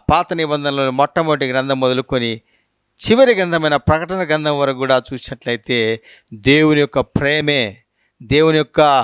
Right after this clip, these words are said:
అనంత ప్రేమ, దేవుని యొక్క అనంత న్యాయము, దేవుని యొక్క తీర్పులు, దేవుని యొక్క న్యాయము, దేవుని యొక్క కనికరము,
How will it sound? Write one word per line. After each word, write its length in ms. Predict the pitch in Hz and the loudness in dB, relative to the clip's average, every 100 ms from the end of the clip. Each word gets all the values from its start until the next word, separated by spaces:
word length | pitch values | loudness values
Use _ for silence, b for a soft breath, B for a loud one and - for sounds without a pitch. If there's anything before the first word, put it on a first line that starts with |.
| - b b - | -2 b b -8
అనంత 600 | 123 156 190 202 214 185 | -2 -2 0 -2 -4 0
ప్రేమ, 720 | 196 - 139 131 120 110 98 - b b 113 | 0 0 -2 0 -2 -4 -4 -12 b b -6
దేవుని 340 | 123 180 190 | -2 0 0
యొక్క 220 | 185 - | 0 2
అనంత 640 | 185 165 113 139 190 202 220 | 2 2 2 0 0 2 2
న్యాయము, 880 | 208 151 127 123 156 196 185 143 120 _ _ _ _ - | 2 0 0 2 2 2 0 -4 -6 _ _ _ _ -12
దేవుని 380 | 117 185 220 214 | -2 2 2 2
యొక్క 320 | 202 - 202 | 0 2 2
తీర్పులు, 760 | - - 175 220 220 220 175 123 | 2 -2 0 2 4 4 4 2
దేవుని 380 | 151 196 208 | 2 2 4
యొక్క 220 | 202 196 208 | 2 2 2
న్యాయము, 800 | 190 147 147 170 214 220 175 120 | 2 0 2 2 2 0 0 -2
దేవుని 340 | 127 185 208 | 0 2 4
యొక్క 200 | 208 196 | 2 2
కనికరము, 800 | 202 - 170 214 220 220 208 170 | 0 0 -2 0 2 2 2 0